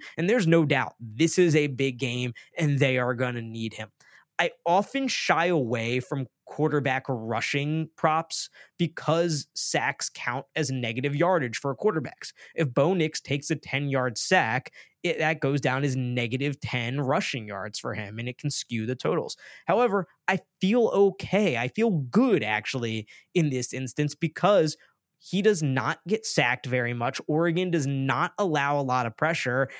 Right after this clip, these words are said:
and Washington really doesn't generate a whole lot of pressure up front. Washington's a hundred twenty-eighth out of a hundred thirty-three in the country in front seven havoc, while Oregon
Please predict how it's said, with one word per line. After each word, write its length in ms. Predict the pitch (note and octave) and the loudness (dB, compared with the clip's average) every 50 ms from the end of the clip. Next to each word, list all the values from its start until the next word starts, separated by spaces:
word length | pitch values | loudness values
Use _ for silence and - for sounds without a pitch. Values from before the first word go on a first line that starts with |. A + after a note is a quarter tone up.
| - - | -10 -4
and 220 | - A3+ G#3 F3 C#3+ | 0 2 2 4 4
Washington 560 | C#3+ D#3 F#3 G3+ - C4 C4 A#3+ D4 C#4+ C4 | 4 4 4 2 0 -4 -2 0 0 0 2
really 240 | F#3+ F3 F#3 G3+ G#3+ | 2 2 2 2 2
doesn't 240 | G#3 G#3 A3 A3 A3 _ _ E3 D3 A#2+ | 2 2 2 0 -2 _ _ -6 -6 -6
generate 720 | G#2+ - - - D3 D#3+ E3 D#3 C3 A#2 B2+ B2 C3 - - | -6 -4 0 2 2 4 2 2 0 0 -2 -2 -2 -2 -2
a 80 | C3+ A#2+ | -2 -2
whole 320 | - - C3+ C3 C3 B2+ | -2 -2 -2 0 0 0
lot 180 | A#2+ A2+ A#2 A2 | 0 0 0 -2
of 100 | G#2+ - | -4 -6
pressure 440 | - B2 A#2+ A#2+ - - B2 A#2+ | -4 -4 -4 -4 -6 -6 -6 -6
up 160 | A#2 - - - | -6 -6 -8 -6
front. 260 | - B2 G#2 - - _ _ - - - _ _ | -6 -4 -4 -6 -8 _ _ -20 -20 -20 _ _
Washington's 520 | C#3 D3 D3+ E3 - - G3+ F3+ G#3+ G3+ - | 0 2 2 2 0 -2 -2 0 0 2 2
a 60 | C#3+ | 2
hundred 420 | - - - D3+ F#3 F3+ A#3+ A#3 | 0 0 -2 -2 0 0 0 -2
twenty-eighth 460 | - - F#3 G3+ G3+ F3+ E3 E3+ D#3+ D#3 | -2 -2 0 0 0 0 0 0 0 0
out 80 | D3+ | 0
of 80 | D3 C3+ | 0 -2
a 80 | A2+ | -2
hundred 300 | - C#3 C#3 D3 D3 - | -2 -2 -4 -4 -6 -4
thirty-three 420 | - C3+ B2+ B2 A#2 - C3 C3 B2 | -4 -4 -4 -4 -2 -2 -2 -2 -2
in 80 | A2+ | -4
the 80 | G2+ G2+ | -6 -6
country 460 | - - E3 F#3+ D#3+ - F#3 E3+ D3+ | -4 -2 -2 -2 0 0 0 0 0
in 80 | B2 G#2+ | 0 -2
front 260 | - - C3+ B2 - | -4 -4 -4 -4 -4
seven 260 | - C3 A#2+ A2 A#2 | -6 -6 -6 -4 -4
havoc, 460 | G#2 C#3 D#3 F3 F#3 F#3 F#3+ F#3 - _ - - - _ | -2 -2 -2 0 0 0 0 -2 -4 _ -20 -20 -14 _
while 200 | - E3 F3 - - _ - | 0 2 2 2 0 _ 2
Oregon 640 | E3 F3 F#3+ G3+ G#3+ G3+ F#3 G#3+ G#3+ G#3+ G#3+ A3 | 2 4 4 4 4 4 2 2 2 2 0 -2